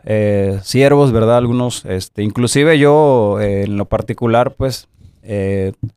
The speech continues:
conocí de una persona que, que está, este, que es custodio,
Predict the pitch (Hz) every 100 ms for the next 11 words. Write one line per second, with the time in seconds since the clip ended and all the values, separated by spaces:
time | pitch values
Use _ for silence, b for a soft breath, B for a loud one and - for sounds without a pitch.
0 | _ 117 117 113 123 135 117 113 110 -
1 | 131 131 131 - 104 95 95 101 101 98
2 | - 104 104 104 104 92 95 _ 98 101
3 | 123 127 156 147 151 175 139 117